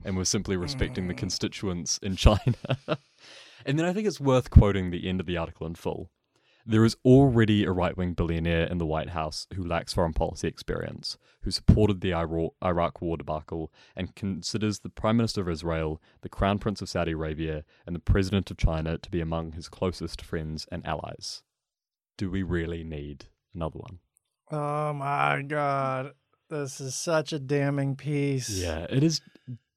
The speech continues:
Speaker 1: debilitating. It w-, should be debilitating.
Speaker 2: I
Speaker 1: It
Speaker 2: mean,
Speaker 1: won't
Speaker 2: the,
Speaker 1: be.
Speaker 2: the, uh, so first of all, I have to say, Bloomberg over Trump.
Speaker 1: Oh,
Speaker 2: Seven
Speaker 1: without
Speaker 2: days a
Speaker 1: doubt.
Speaker 2: week, eight
Speaker 1: Without
Speaker 2: days a
Speaker 1: doubt.
Speaker 2: week, twice
Speaker 1: Without
Speaker 2: on
Speaker 1: doubt.
Speaker 2: Sunday. Um,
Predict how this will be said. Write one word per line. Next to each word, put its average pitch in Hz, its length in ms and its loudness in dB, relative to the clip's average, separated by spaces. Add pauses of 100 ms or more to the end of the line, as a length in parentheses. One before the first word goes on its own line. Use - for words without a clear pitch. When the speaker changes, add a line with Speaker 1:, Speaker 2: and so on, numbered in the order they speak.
(120)
Speaker 1:
debilitating. 87 840 -4
It - 100 -8
w-, 147 160 4
should 160 260 4
be 127 120 0
debilitating. - 560 -10 (120)
Speaker 2:
I - 60 0
Speaker 1:
It 202 40 4
Speaker 2:
mean, 233 100 8
Speaker 1:
won't - 140 8
Speaker 2:
the, - 80 6
Speaker 1:
be. - 120 -6 (120)
Speaker 2:
the, 202 300 0 (140)
uh, - 580 -12
so 160 120 -2
first 190 240 -2
of 165 80 -4
all, 160 40 6
I 151 60 6
have 160 160 2
to 160 80 -8
say, 135 440 0 (840)
Bloomberg 175 480 4
over 156 200 2
Trump. 123 380 -2 (440)
Speaker 1:
Oh, 101 200 -8 (140)
Speaker 2:
Seven 175 280 6
Speaker 1:
without 160 120 4
Speaker 2:
days 151 140 4
a 143 40 2
Speaker 1:
doubt. 139 60 0
Speaker 2:
week, 135 200 0
eight 110 40 -2
Speaker 1:
Without 90 200 2
Speaker 2:
days 147 140 2
a 135 40 0
Speaker 1:
doubt. 135 80 0
Speaker 2:
week, - 380 -4 (100)
twice 143 200 0
Speaker 1:
Without - 80 2
Speaker 2:
on 139 60 0
Speaker 1:
doubt. - 80 -6
Speaker 2:
Sunday. 123 340 0 (420)
Um, 143 460 4